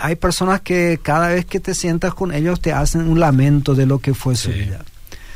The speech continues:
Speaker 1: O también podemos ver a las... Tenemos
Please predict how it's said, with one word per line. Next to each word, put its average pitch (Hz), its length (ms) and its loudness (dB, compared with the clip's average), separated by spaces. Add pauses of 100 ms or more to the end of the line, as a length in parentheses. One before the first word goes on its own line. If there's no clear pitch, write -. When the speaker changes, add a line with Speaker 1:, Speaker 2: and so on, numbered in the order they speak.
(240)
Speaker 1:
O 208 160 2
también 202 400 2
podemos 190 760 0 (280)
ver 147 260 2
a 170 100 4
las... 160 180 2 (840)
Tenemos 151 440 2